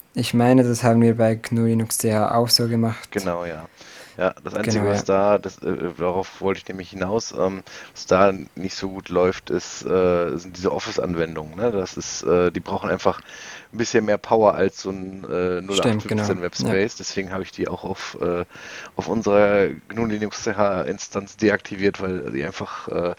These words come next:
Speaker 2: das hat das ganze System <laughs> runtergezogen. Aber, äh, so privat auf meiner eigenen, äh, Instanz nutze ich tatsächlich auch diese, äh, diese Online-Office-Tools, äh, um, also zumindestens um, wenn ich mit Leuten zusammenarbeiten will. Ansonsten habe ich noch LibreOffice
Speaker 1: Genau, ja.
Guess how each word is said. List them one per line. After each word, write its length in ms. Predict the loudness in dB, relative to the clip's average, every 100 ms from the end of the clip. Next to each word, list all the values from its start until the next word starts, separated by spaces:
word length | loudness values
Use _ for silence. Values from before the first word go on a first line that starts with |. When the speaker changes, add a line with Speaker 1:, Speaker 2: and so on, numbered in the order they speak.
| -10 -14
Speaker 2:
das 140 | 2
hat 180 | 4 4
das 160 | -2 0
ganze 260 | 0 0
System 360 | -6 -6 -4 -4
<laughs> 40 |
runtergezogen. 760 | -4 -4 -4 -4 -6 -6 -10 -10 -14 -14 -16 0
Aber, 840 | 6 8 8 6 4 4 4 2 -2
äh, 20 | -10 -20 -18
so 340 | 0 2 4 0
privat 680 | -6 -8 0 2 2 2 -6
auf 220 | -14 -6
meiner 180 | -2 -2
eigenen, 640 | -2 -4 -4 -6 -10 -6
äh, 200 | 0 2
Instanz 600 | 2 -4 -4 -4 -4 -6
nutze 240 | -8 -8
ich 60 | -10
tatsächlich 420 | -6 -6 -4 -4
auch 160 | -6 -4
diese, 400 | -4 -2 -2 -2
äh, 120 | -4
diese 220 | -4 -2
Online-Office-Tools, 1200 | 0 4 2 2 -2 -4 -4 -4 0 0 0 -8 -2
äh, 300 | 2 2 0 -8 -16 -18 -20 -20 _ _ -14 2
um, 280 | 2 2
also 240 | 4 4 4
zumindestens 500 | -2 -4 -2 -4 -6
um, 260 | -6 -2
wenn 100 | -2
ich 80 | -2
mit 120 | -2
Leuten 200 | 2 2
zusammenarbeiten 640 | 0 -4 -2 0 2 2 2
will. 120 | -2
Ansonsten 360 | -2 -6 -8 -8
habe 120 | -8
ich 140 | -12
noch 340 | -10 -10 -14 -12
LibreOffice 200 | -12 0
Speaker 1:
Genau, 160 | 4
ja. 80 | 4